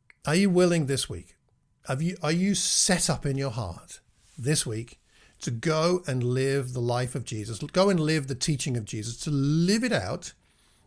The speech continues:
so that, so that the power of Jesus can be made manifest in your life,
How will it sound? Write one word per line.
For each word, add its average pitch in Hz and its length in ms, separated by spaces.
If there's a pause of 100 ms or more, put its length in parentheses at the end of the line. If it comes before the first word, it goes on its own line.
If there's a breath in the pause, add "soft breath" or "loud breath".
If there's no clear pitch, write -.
so 165 160
that, 165 180 (160)
so 165 160
that 156 100
the 151 80
power 190 500
of 185 100
Jesus 160 340
can 147 140
be 143 100
made 139 240
manifest 139 520
in 113 120
your 127 260
life, 98 320